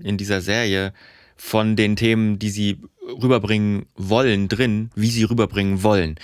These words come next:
Weil ich, mein Gefühl ist, das Haupt-, ähm, die, die, die Hauptregie hatten immer noch, haben immer noch die beiden gehabt, ne? Da ist jetzt, äh,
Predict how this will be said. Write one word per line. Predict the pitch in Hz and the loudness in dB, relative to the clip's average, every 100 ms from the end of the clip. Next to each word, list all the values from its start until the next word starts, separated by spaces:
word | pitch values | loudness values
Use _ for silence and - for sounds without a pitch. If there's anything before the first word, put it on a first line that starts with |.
| - - | -16 -6
Weil | 101 110 - | -4 -4 -6
ich, | - 113 | -6 -2
mein | 117 147 | 0 -2
Gefühl | - 139 135 | -2 0 0
ist, | 127 - | -2 -6
das | - 113 | -4 0
Haupt-, | 143 - - | 0 -4 -6
ähm, | 104 104 101 - - - - - - - - - | -2 -2 -4 -8 -20 -20 -20 -20 -20 -20 -18 -10
die, | 101 | -8
die, | - | -8
die | - 101 | -6 -4
Hauptregie | 95 151 131 117 117 143 | 0 0 2 2 4 4
hatten | 117 113 123 | 2 0 0
immer | 113 | 2
noch, | 101 98 - | 2 -2 -4
haben | 110 113 | -2 0
immer | 117 101 | 0 0
noch | 92 | -2
die | 104 | -6
beiden | 92 87 92 | -2 -2 -2
gehabt, | 87 82 73 _ | -4 -6 -8 _
ne? | 98 110 | -4 -2
Da | 92 | -2
ist | 90 - | -4 -8
jetzt, | 85 - | -8 -6
äh, | 87 | -6